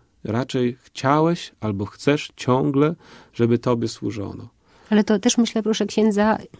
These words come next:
Speaker 2: świadomość celu na różnych etapach naszego życia. To, co śpiewamy w apelu jasnogórskim,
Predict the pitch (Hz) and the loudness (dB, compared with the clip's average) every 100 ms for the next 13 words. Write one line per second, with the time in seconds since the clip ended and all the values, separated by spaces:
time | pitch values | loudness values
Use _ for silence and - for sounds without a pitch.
0 | _ - - - 190 233 262 262 262 - | _ 0 2 4 6 8 8 6 4 -4
1 | - - _ _ _ - 220 156 156 160 | -10 -12 _ _ _ 4 6 4 -2 -2
2 | 175 202 233 240 214 214 214 208 208 - | 2 4 4 2 0 -2 -2 -2 -2 0
3 | 190 185 160 - 165 - - - - 277 | 2 2 0 -4 -10 -12 -18 -4 0 0
4 | 254 - 247 247 240 240 247 214 165 - | 0 2 6 6 6 4 4 4 4 0
5 | 170 156 160 - - | -4 -2 0 0 0